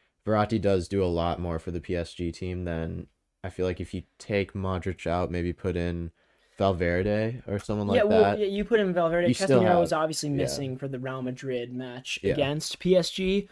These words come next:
Speaker 2: but, I mean, if you're looking at their squad, you can put Valverde in, you can put Camavinga in, you could put Isco in, you know, they,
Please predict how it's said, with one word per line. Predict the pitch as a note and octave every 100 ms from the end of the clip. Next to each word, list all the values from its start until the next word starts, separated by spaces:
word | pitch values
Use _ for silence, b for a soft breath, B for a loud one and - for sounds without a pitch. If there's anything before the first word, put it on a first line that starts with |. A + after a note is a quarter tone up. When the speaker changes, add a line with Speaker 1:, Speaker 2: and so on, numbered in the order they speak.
| B B B
Speaker 2:
but, | F3+ F#3 -
I |
mean, | F3+ F3+
if | D#3
you're | G3
looking | G3 F#3 F3
at | C#3 C3+
their | C#3+
squad, | C3 - D3+ E3+ D#3 B2+ C3 b b b
you | F3+
can | F#3+
put | F3+ E3
Valverde | D3+ C3+ C3+ D3+ D3+ D3 C#3+ D3
in, | C#3 C#3
you | D3+
can | E3
put | E3 F3
Camavinga | D#3+ C#3 B2 C#3+ D#3 D3 C#3+
in, | C#3 C#3 C3+ C3+ C3+ -
you | -
could | D#3
put | D#3 C#3+
Isco | B2+ D3 - D3+ C#3
in, | C#3 C3+ C3+ C3 C3+ C3 C#3
you | D#3+
know, | D#3+
they, | F#3